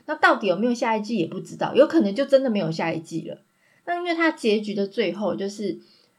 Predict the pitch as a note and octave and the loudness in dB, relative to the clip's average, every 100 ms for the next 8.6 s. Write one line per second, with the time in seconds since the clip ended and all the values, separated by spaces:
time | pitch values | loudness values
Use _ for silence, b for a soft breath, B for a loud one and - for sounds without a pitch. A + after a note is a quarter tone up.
0 | B - B3+ B3 B3+ B3 A#3 A#3 B3 C4+ | B -6 -6 -4 -2 -2 0 -2 2 0
1 | F#3+ G3+ F#3+ G3 G#3 A3+ A3+ - A3+ G#3+ | 2 -2 -2 -4 -8 -4 -4 -2 -2 -2
2 | - - - - - - b b b b | -4 -8 -8 -8 -10 -14 b b b b
3 | - F#3 E3 A#3 A#3+ C4 B3 G3 E3 E3+ | -4 -4 -2 -2 -2 0 0 0 0 -2
4 | - D#3+ D#3 - F3 E3+ - B2 - F3 | -4 -6 -6 -8 -10 -8 -8 -8 -8 -8
5 | G3 G3+ G3+ G#3 - - - - - G3 | -4 -2 0 0 -2 -4 -12 -16 -8 -6
6 | G3+ G#3 F#3+ - D4+ - - D#3+ A#3 A#3 | -4 -4 -4 0 -2 -2 -6 -4 -4 -4
7 | - C#4 A3+ A#3 G#3 A#3 G3+ G#3+ G3+ A3+ | -6 -6 -2 -4 -2 -4 -2 -4 -4 -6
8 | F3+ F3 E3+ G3 A3+ - | -4 -4 -2 2 2 0